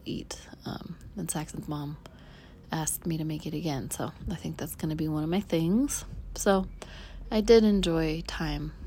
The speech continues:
with family, and I did feel the giving spirit, and I did have joy and laughter.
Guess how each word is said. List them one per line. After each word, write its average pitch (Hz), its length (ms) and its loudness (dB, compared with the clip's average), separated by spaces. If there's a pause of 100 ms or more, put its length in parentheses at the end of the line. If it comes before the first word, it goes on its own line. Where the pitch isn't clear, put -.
(760)
with 160 160 -2
family, 151 440 -6
and 170 200 0
I 165 60 0
did 160 300 -2 (680)
feel 151 440 0
the 160 120 -2
giving 147 460 -4
spirit, - 580 -6
and 165 160 -2
I 156 80 -4
did 156 460 -8 (1700)
have 165 320 -4
joy 151 280 -4
and 139 120 -6
laughter. 123 420 -6